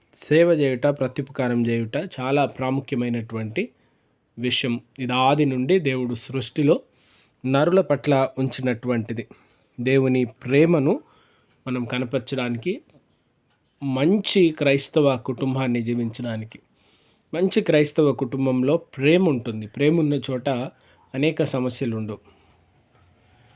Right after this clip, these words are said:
ప్రేమ కలిగి జీవించడానికి నేర్చుకోవాలి. ప్రేమ ఉన్నప్పుడు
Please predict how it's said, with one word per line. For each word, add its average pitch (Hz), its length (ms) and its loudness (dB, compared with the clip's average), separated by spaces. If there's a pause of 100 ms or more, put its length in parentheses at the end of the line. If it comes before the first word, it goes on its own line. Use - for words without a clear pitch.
(280)
ప్రేమ 180 300 6
కలిగి 139 500 2
జీవించడానికి 120 760 -4
నేర్చుకోవాలి. 113 440 -6
ప్రేమ 143 360 2
ఉన్నప్పుడు 127 560 -2